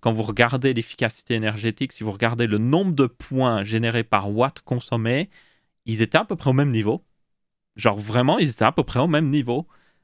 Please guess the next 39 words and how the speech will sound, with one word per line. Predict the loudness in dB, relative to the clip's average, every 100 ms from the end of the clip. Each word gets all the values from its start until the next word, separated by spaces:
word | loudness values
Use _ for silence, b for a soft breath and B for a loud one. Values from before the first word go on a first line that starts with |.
| _
Sauf | _ 2 2 2
qu'il | 2 2
y | 4
en |
a | 2 2
un | 2 2 0
qui, | -6 -16 -18 _ _ _ _ _
qui | -12 -4
donne | 0 2
beaucoup | 2 -2 -2
plus | -4
de |
performance | -2 -2 0 0 -2
pour | 0 2
le |
même | 2 0
prix, | -2 -4 -4 -10 _ _ _ _ -4
et | -2
qui | 0
est | 0
meilleur | 2 4 2 2
dans | 2
les | 2
jeux | 4 2
vidéo, | 2 2 2 0 -4 _ _ _ _ _ _ -4
et | -4
qui | -4 -8
peut | -8 0 0
être | 0
pas | 0 2
mal | 4
overclocké | 2 0 0 0 2 2
aussi. | 0 -2 -8
Ça, | -6 -6
c'est | -2
aussi | -4 -2
important | -4 -4 -8 -6 -8
quand | -6 -6
même, | -4 -6